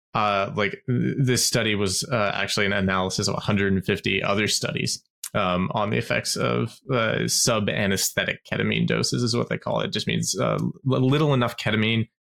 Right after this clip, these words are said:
that you don't feel numb, that you don't, you miss out on that effect of not being able to feel pain. Um, so you're not getting a very high dose at all. But if you repeat it, um, you can have, you know, pretty good, uh, an-, antidepressant, anti-suicidal effects,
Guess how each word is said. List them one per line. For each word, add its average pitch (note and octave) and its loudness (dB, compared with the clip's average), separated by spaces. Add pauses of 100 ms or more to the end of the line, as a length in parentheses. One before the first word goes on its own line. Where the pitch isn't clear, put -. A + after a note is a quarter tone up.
that G#2+ 0
you A2+ 2
don't G#2 2
feel F#2 2
numb, G2+ 2
that G2 0
you F#2+ 0
don't, F#2 0
you G2+ 2
miss G2 4
out G2+ 2
on G2 2
that F#2+ 0
effect - -4
of G2+ 0
not F#2+ 0
being G2+ 2
able F#2+ 0
to G2+ -2
feel G2+ 0
pain. G#2 -2 (360)
Um, F#2 2
so - 0
you're G2 2
not A#2+ 0
getting G2 0 (440)
a A2 0
very F#2+ 0
high F2+ 0
dose G2 0
at B2 0
all. A#2 0 (280)
But C#3 2
if G#2+ 0
you G#2+ 2
repeat A#2 2
it, G2+ 0 (320)
um, F#2+ 0
you G#2+ 0
can G2 0
have, F#2 0 (160)
you B2 0
know, G#2 0 (260)
pretty A#2 2
good, A#2+ 2
uh, A#2 2
an-, A#2 0
antidepressant, B2+ 0
anti-suicidal C3 0
effects, F3+ -4